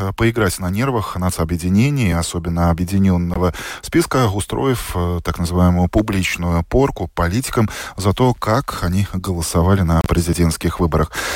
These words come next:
А дальше, а дальше, э, коалиция может остаться буквально такой, как она была, тем более, что вот, э, буквально сегодня утром президент,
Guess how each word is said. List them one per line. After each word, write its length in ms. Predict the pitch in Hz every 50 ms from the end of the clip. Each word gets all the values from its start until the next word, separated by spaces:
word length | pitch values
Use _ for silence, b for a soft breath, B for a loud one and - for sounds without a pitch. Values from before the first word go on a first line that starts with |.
| B B B B
А 80 | -
дальше, 460 | 107 143 180 202 - - - 370 180 - B B B
а 300 | 101 95 95 95 92 90
дальше, 560 | 95 107 120 156 170 - - 170 165 165 147 - -
э, 200 | - 87 90 87 -
коалиция 380 | - 95 104 135 - - 107
может 360 | 92 98 110 120 - - -
остаться 460 | 87 80 78 76 - - 98 - - -
буквально 400 | 82 82 - 87 90 90 87 82
такой, 460 | - 85 80 - - 123 131 123 - B B B B B B
как 240 | - - 95 - -
она 160 | 92 90 90
была, 240 | 85 95 98 120 -
тем 160 | - 92 80
более, 160 | 82 87 90
что 180 | 90 - - 80
вот, 160 | 82 80 -
э, 40 | 85
буквально 560 | 82 80 80 80 78 78 - - 87 85 80 78
сегодня 280 | - - 85 78 80 80
утром 340 | 80 82 110 - 131 120 98
президент, 540 | - - 82 76 76 71 76 92 101 117